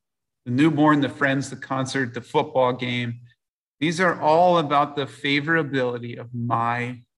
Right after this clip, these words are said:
personal circumstance. As churches, how we feel when we think about pews being full and Sunday school classes being full and singing together, not Pearl Jam, but our favorite hymns of the church.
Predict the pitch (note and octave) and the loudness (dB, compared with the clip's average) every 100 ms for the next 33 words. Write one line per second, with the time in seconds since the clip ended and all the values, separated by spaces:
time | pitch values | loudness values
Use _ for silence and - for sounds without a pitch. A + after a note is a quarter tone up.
0 | - D#3+ - C3 A#2 A#2+ A#2+ - _ _ | -4 -2 -2 -6 -8 -10 -12 -20 _ _
1 | _ _ - E3 - B2+ - - - _ | _ _ -4 -2 -2 -6 -8 -16 -20 _
2 | _ _ _ _ _ _ _ _ _ _ | _ _ _ _ _ _ _ _ _ _
3 | _ _ _ _ A#2+ A#2 - - B3 G#3 | _ _ _ _ -6 -6 -6 0 0 2
4 | A#3+ B3+ A#3+ - - - _ _ _ _ | 0 0 -2 -8 -12 -16 _ _ _ _
5 | _ _ _ _ _ _ _ _ _ C#3+ | _ _ _ _ _ _ _ _ _ 0
6 | D#3+ E3 D#3+ - D3+ D3+ F3 F3+ F3 D#3 | 2 2 -2 -6 -2 4 4 4 2 0
7 | C3 B2+ C3 D3+ C3+ B2+ B2 - D#3 E3+ | -2 -4 -4 -6 -2 -4 -4 -6 -2 -2
8 | C#3+ E3 D3+ D3 - - C#3+ D3+ D#3 D3 | -4 -4 -4 -4 -6 -2 2 4 4 2
9 | A2+ - C#3+ D#3 D#3 - D3 - D3 C#3+ | -2 -4 -2 -2 -4 -6 -8 -2 0 0
10 | C#3+ C#3 - C#3+ C#3 - C#3 D3 D#3 D3+ | -2 -10 -4 -4 -4 -6 -2 2 4 2
11 | B2 A2+ - _ _ _ _ _ - E3+ | 0 -6 -12 _ _ _ _ _ -2 2
12 | F#3+ F#3+ F#3 D#3+ C#3 D#3 F3 E3+ E3+ D3+ | 4 4 0 0 2 4 4 4 4 2
13 | D#3+ D#3+ E3 E3 D3+ D#3 D#3+ E3 D#3+ C#3 | -2 -2 0 0 0 0 0 -2 -4 -6
14 | B2+ B2+ C3 C3 - D3 D#3 D#3 D3 C3+ | -8 -6 -8 -8 -6 -2 0 -2 -4 0
15 | D3 D#3+ C#3+ C3+ C#3+ - - - C#3 D#3+ | 0 0 -6 -8 -10 -6 -4 -2 -2 -2
16 | D#3+ - - | -4 -10 -12